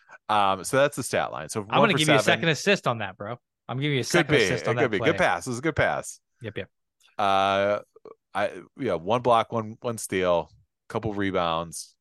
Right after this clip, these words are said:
Speaker 1: two points, one for seven from the field. No, no free throw attempts. Uh, some, some good defense, some not so good defense.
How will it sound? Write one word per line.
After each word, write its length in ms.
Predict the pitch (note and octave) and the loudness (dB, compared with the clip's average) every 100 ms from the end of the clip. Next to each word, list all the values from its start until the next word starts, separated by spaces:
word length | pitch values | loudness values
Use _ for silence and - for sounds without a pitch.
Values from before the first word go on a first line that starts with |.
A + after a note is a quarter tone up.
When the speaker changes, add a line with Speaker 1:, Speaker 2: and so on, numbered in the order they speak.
| _ | _
Speaker 1:
two 160 | B2 | -8
points, 720 | G#2+ G2+ F2+ E2+ D#2 - - _ _ | -4 -4 -4 -4 -10 -14 -16 _ _
one 160 | G2 F2+ | -10 -8
for 80 | G2 | -6
seven 280 | - F#2 F2+ | -4 -4 -6
from 160 | G2 | -14
the 80 | E2+ | -14
field. 360 | - F2+ D#2+ D#2 | -8 -4 -4 -2
No, 260 | G2 G2 C3+ | -2 -2 -4
no 120 | B2 | -8
free 200 | - A2 | -4 -4
throw 200 | G#2 F#2+ | 0 -2
attempts. 600 | - F#2 E2+ D#2+ - - _ _ _ _ _ _ | -2 -6 -6 -6 -8 -8 _ _ _ _ _ _
Uh, 400 | F#2 F#2+ F#2+ F#2+ F2 | -2 0 2 0 -4
some, 280 | A2 G#2 | -10 -10
some 180 | - A2 | -8 -6
good 180 | G2 B2+ | 0 0
defense, 500 | A#2+ A#2 B2 A#2 - | 0 -2 -2 -2 -8
some 360 | - F#2 E2 E2 | -10 -14 -14 -6
not 240 | F#2 A#2 | -4 -2
so 160 | - A#2+ | 0 -2
good 240 | A2+ A2 | 0 -4
defense. 680 | G#2 G#2+ - G2 F#2+ - - | -4 -6 -2 -2 -2 -6 -10